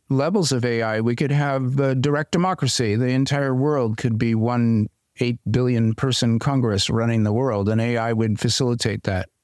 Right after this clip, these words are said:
Hmm, probably true and interesting as hell. So, so many different, um, social and philosophical questions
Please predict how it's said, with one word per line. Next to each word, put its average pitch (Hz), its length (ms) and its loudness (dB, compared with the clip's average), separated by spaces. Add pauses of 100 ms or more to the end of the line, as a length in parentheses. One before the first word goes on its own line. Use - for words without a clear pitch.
Hmm, 269 140 4
probably 139 640 0
true - 720 -2
and 151 320 0
interesting 151 480 0
as 110 140 0
hell. - 360 -4 (720)
So, 175 460 -2 (260)
so 214 220 0
many 240 380 2
different, 185 600 0 (240)
um, 135 460 0 (140)
social 170 560 0
and 127 300 2 (380)
philosophical 151 760 0
questions 101 800 -2